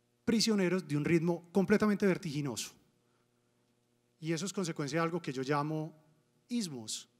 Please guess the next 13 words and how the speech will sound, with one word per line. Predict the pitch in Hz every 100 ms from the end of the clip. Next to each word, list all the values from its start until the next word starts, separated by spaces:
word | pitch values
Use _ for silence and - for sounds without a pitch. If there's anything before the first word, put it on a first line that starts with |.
| _ _ _ _ _ _ _ _ _ _ _ -
Y |
para | 156 165
mí | 170 214
un | 233
ismo | 180 156 180 165 - _ _ _ _
es | - 143 143 139 - -
sencillamente | - 160 180 180 165 143 170 170
la | - 151
interpretación | 139 135 135 135 123 120
de | 151
esto, | 165 - 110 - _ _ _ _
el | 165
capitalismo. | 175 185 190 185 240 151 104